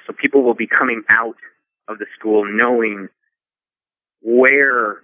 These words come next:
all of these ideas came from. You know, 'cause too often we think that we've come up with some idea and there's some new fancy thing in, in software. And then you look back thirty years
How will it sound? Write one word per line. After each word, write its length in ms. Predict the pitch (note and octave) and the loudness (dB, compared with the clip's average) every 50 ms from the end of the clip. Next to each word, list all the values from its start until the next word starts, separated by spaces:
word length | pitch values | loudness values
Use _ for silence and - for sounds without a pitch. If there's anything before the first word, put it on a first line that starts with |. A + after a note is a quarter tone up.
| _ _ - | _ _ -4
all 240 | A#2+ A#2 A#2 A#2 | -2 -2 -2 -2
of 80 | A#2 G#2+ | -4 -6
these 200 | A#2 A2 G#2 G#2+ | -8 -10 -6 -4
ideas 340 | G#2 G2+ G2 - G2+ G2 F#2 - - - | -4 -4 -4 -6 -8 -10 -10 -10 -10 -8
came 220 | C3+ A#2 A2+ A2+ A2 - - | -6 -6 -6 -6 -8 -12 -16
from. 160 | - - - _ - - - - - _ _ _ _ _ _ _ _ _ - | -18 -20 -20 _ -12 -10 -10 -10 -10 _ _ _ _ _ _ _ _ _ -18
You 60 | F#2+ | -14
know, 100 | F#2 F#2 | -14 -14
'cause 160 | - - - _ - - | -14 -16 -20 _ -4 0
too 140 | - B2 A#2 | 2 2 4
often 520 | A2+ G#2+ G#2+ - - - A2 G2+ F#2+ F#2+ | 2 0 -2 -6 -6 -6 -6 -6 -6 -6
we 320 | F2 F#2+ G2 F#2+ F#2+ F2+ - _ _ _ _ _ _ _ _ - | -10 -10 -8 -8 -10 -12 -12 _ _ _ _ _ _ _ _ 0
think 200 | E3+ F3 E3+ - | 0 0 2 0
that 140 | - - - | -2 -2 -2
we've 180 | - F#3 - - - | -2 -8 -6 -4 -4
come 140 | - C#3 B2 | -2 -2 -2
up 180 | B2 B2+ _ | -2 -4 _
with 100 | - G#2+ - - | -10 -16 -12 -8
some 160 | - A#2 A2 G#2+ | -8 -6 -2 -2
idea 600 | G#2+ G2+ G2 F#2+ A2+ A#2+ B2 A2 E2+ F2+ E2+ - - _ _ _ _ _ _ _ _ _ _ - | -2 -4 -4 -8 -6 -4 -4 -4 -4 -4 -8 -12 -16 _ _ _ _ _ _ _ _ _ _ -4
and 120 | A#2 G#2+ | 0 2
there's 160 | A2 A2 G#2+ - _ - | 2 2 0 -2 _ -8
some 340 | A#2 A#2+ A#2+ A2 G#2+ A2 | -8 -8 -6 -8 -4 2
new 480 | B2 C3+ C#3+ D#3 D#3 C#3+ C3+ C3+ B2+ A#2+ - - - | 4 6 8 8 8 6 6 4 2 0 -4 -8 -6
fancy 340 | B2+ C3+ B2 - - A#2 G#2+ | -4 -4 -6 -6 -6 -8 -6
thing 340 | - - C3 C3 B2+ A#2+ | -4 -2 -2 0 0 -2
in, 140 | A2 G#2 G2 - - _ _ - | -4 -4 -6 -10 -16 _ _ -10
in 280 | G#2 G#2+ G#2 G#2 G#2 G#2 _ _ _ _ _ _ _ _ _ _ _ _ - | -8 -6 -6 -6 -8 -10 _ _ _ _ _ _ _ _ _ _ _ _ -2
software. 580 | C3+ C3 C#3+ - - - A2 G#2 G2 F#2+ - _ _ _ _ _ _ _ _ - | 0 0 0 -2 -4 -2 0 0 0 0 -4 _ _ _ _ _ _ _ _ -2
And 120 | C3+ C#3+ D#3+ | 0 2 2
then 100 | E3 D#3+ | 2 2
you 140 | C#3+ C3 | 2 2
look 240 | C3+ C#3+ C3+ - - | 2 0 0 -2 0
back 280 | - B2+ B2+ C3 C3+ - - - - _ _ _ _ _ _ _ - | 0 0 2 0 -2 -6 -10 -20 -20 _ _ _ _ _ _ _ -2
thirty 260 | C3 B2 A#2 A2+ G#2+ | 0 0 0 -2 -4
years 420 | G2+ G2+ F#2+ G2 F#2+ F#2 F#2 - | -4 -2 0 0 0 0 -2 -6